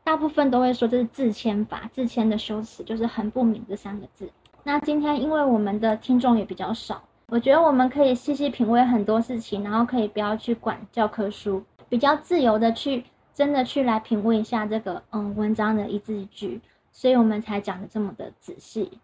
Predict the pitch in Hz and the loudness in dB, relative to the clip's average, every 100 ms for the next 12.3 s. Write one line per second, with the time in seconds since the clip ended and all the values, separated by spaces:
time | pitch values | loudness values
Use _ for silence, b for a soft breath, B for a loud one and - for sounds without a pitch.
0 | _ 220 240 240 220 214 - _ _ 240 | _ -2 0 -2 -4 -6 -8 _ _ 2
1 | 247 311 254 208 226 220 226 208 - 214 | 4 4 4 2 0 2 2 0 -2 -6
2 | - - _ _ 247 240 262 220 202 240 | -6 -12 _ _ -6 0 4 4 2 0
3 | 233 220 226 240 226 208 202 214 - 208 | 0 2 4 4 2 -2 -4 -6 -4 -6
4 | 220 b _ _ - 233 220 330 294 277 | -6 b _ _ -4 -2 0 -2 0 0
5 | 269 262 240 214 - - - - 175 - | 2 0 0 -4 -6 -10 -12 -8 -8 -8
6 | - 226 214 190 185 - _ _ _ - | -2 0 0 -2 -4 -12 _ _ _ -2
7 | 254 240 240 214 - 226 214 _ _ 311 | -2 0 0 0 0 -2 -4 _ _ 0
8 | 254 208 208 214 214 185 180 175 208 - | 0 0 -4 -6 -6 -6 -6 -8 -12 -16
9 | b b b _ 311 349 349 240 240 247 | b b b _ -2 4 4 4 2 2
10 | 240 247 240 233 196 214 185 214 208 190 | 2 2 2 0 -2 -2 -6 -6 -6 -8
11 | 214 180 160 208 226 208 - - 247 - | -10 -12 -14 -4 -2 -2 -6 -10 -8 -8
12 | - - | -12 -20